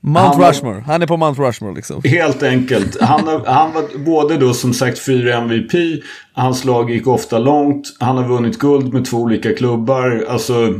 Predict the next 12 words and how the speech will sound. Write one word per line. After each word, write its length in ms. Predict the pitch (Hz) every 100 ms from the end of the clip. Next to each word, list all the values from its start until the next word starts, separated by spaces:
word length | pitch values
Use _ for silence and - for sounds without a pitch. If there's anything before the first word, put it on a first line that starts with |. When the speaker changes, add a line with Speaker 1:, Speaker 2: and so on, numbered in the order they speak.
| -
Speaker 2:
lång 360 | 123 139 131
karriär, 720 | - 120 120 117 117 113 110 104 - _ _ _ _ _ _ -
och 300 | 135 135 - -
spelade 380 | - 131 123 120
båda 340 | 120 117 110
hållen 460 | 110 113 110 113 110
och 80 | 107
var 180 | 110
bara 260 | 104 101 98 92 95
liksom 540 | 113 98 110 101 - -
svinigt 840 | 98 - 151 156 127 107 127 101 -
bra. 420 | 101 104 78 -